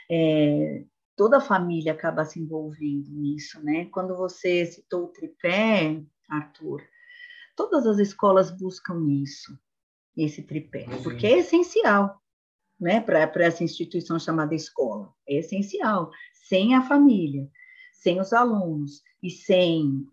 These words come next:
Speaker 1: o corpo docente, todas as pessoas que trabalham na escola, não, não funciona.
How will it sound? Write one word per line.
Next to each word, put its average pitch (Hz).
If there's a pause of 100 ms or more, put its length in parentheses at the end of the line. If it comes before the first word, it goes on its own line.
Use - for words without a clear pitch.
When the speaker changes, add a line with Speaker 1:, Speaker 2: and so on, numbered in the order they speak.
(200)
Speaker 1:
o 165
corpo 175
docente, 175
todas 170
as 160
pessoas 160
que -
trabalham 147
na 143
escola, 180
não, 190
não 427
funciona. 208